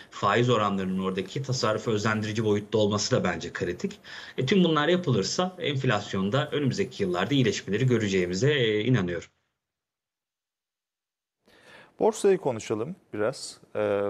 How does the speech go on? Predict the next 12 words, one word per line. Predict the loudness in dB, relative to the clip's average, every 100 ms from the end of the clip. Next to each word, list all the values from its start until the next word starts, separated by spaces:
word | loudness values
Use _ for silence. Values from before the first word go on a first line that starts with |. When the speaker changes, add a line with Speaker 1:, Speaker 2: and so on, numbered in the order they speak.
| 0
Speaker 2:
borsada, | -2 -2 -4 0 0 -2 -10 _ _ _ _ -4
e, | 0 0 -2
zorlanan | 0 2 2 2 0 0 -8 _ -20 _ -12
bir | -4 -2 -4 -14 -18 -12
piyasa | 0 0 2 0 0
var. | 0 -2 -12 -16 -20 -20 _ _ -16
Yukarı | -6 -2 0
yönlü | 0 -2
hareket | 0 0 0 -2 -8 -14 -20 -16
istenilen | -8 -4 -2 0 -2
düzeyde | -2 -2 0 2
gerçekleşmiyor. | 2 0 -2 -4 -4 -4 -6 -2 -2